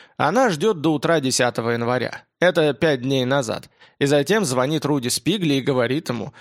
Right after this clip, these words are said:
что либо он приходит с деньгами, либо во второй половине дня на виллу прибудет федеральный агент,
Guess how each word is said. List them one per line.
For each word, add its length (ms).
что 200
либо 260
он 260
приходит 440
с 80
деньгами, 500
либо 420
во 180
второй 320
половине 460
дня 220
на 120
виллу 300
прибудет 420
федеральный 540
агент, 420